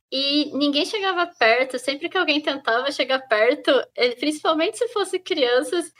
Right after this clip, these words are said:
ele espantava as crianças, ele roubava a bola, sumia. Todo objeto que caía naquela casa sumia do nada. Ele era grosso, ele afastava todo mundo. Então, as pessoas tinham meio que medo de chegar perto.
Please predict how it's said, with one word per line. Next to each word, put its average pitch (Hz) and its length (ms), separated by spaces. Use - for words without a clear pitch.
ele 277 520
espantava 262 680
as 262 100
crianças, 220 520
ele 247 220
roubava 240 480
a 240 40
bola, 220 480
sumia. 226 600
Todo 523 260
objeto 226 420
que 202 80
caía 202 320
naquela 214 360
casa 202 280
sumia 220 560
do 233 240
nada. 220 460
Ele 247 160
era 302 200
grosso, 208 340
ele 226 100
afastava 240 360
todo 349 260
mundo. 226 180
Então, 240 260
as 262 120
pessoas 359 320
tinham 359 120
meio 349 120
que 349 120
medo 302 280
de 302 60
chegar 302 260
perto. 247 320